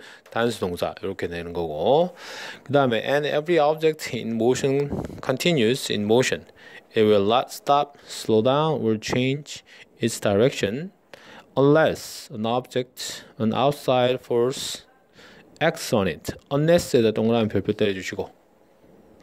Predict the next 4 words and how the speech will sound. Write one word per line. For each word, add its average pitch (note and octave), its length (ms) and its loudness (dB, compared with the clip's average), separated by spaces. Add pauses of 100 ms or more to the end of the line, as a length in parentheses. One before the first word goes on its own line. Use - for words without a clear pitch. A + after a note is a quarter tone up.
(380)
unless에다 G2+ 460 2
동그라미 F#2+ 320 2
별표 F#2 200 0
때려주시고, G#2 880 4